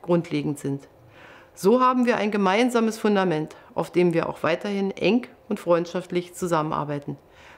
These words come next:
Für eine gute Zukunft unserer beiden Länder und ganz Europa. Ich grüße Sie und wünsche Ihnen einen schönen Feiertag. Alles Gute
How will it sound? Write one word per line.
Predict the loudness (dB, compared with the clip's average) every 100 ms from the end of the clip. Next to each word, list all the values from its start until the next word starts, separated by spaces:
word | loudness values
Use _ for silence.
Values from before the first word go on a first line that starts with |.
| 0
Für | 2
eine | 2
gute | 0 -2 -2
Zukunft | -2 -4 0 -2 -2 -12 -2
unserer | 0 2 2 0
beiden | 0 -2 -2
Länder | 0 0 -2 -6 -12
und | -8
ganz | -4 -4 -4
Europa. | -4 -4 -4 -6 -12 -14 _ _ -20 -20 -12 -6
Ich | -4
grüße | 0 0 0 0
Sie | 2 2
und | 0 -2 2
wünsche | 2 2
Ihnen | 0 2 2
einen | 0 -4
schönen | 0 2 2
Feiertag. | 0 -2 -2 -2 -6 -6 -16 _ _ -6
Alles | -2 -2 -4 -6
Gute | -6 -4 -6